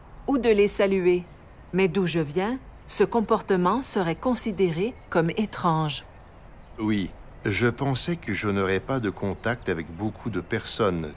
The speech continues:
Speaker 2: durant mes premières semaines ici. Mais à ma surprise, bien des inconnus me saluaient partout où j'allais.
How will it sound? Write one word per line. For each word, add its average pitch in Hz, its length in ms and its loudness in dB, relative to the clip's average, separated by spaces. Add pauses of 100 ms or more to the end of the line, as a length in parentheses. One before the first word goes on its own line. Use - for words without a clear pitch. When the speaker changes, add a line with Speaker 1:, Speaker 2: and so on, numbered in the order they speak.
Speaker 2:
durant 92 320 -2
mes 85 120 -2
premières 92 440 -2
semaines 87 460 -2
ici. 78 380 -6 (800)
Mais 107 200 4
à 87 100 2
ma 87 160 0
surprise, 113 640 -4 (440)
bien 107 360 0
des 87 240 -2
inconnus 92 500 -2
me 95 160 0
saluaient 92 540 -2
partout - 420 -6
où 110 160 -2
j'allais. 80 460 0